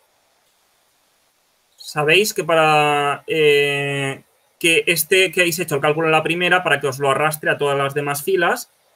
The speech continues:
dais dos veces aquí donde os sale la crucecita, en Excel, y lo calcularía. También podríais calcular, por ejemplo, el cuadrado de global.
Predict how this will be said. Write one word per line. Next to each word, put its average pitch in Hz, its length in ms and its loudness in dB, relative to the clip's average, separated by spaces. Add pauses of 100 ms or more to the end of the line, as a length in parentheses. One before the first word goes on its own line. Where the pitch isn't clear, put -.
(100)
dais 147 260 2
dos 151 200 2
veces 151 500 -2
aquí 151 240 -6
donde 131 300 -4
os 131 100 -10
sale 135 200 -4
la 139 120 0
crucecita, 175 600 -2 (560)
en 147 100 -8
Excel, 208 320 -4 (420)
y 180 100 2
lo 175 100 6
calcularía. 143 720 2 (280)
También 151 220 2
podríais 151 400 4
calcular, 160 560 2
por 180 140 2
ejemplo, 165 480 4
el 180 100 4
cuadrado 151 500 4
de 135 100 2
global. 135 580 2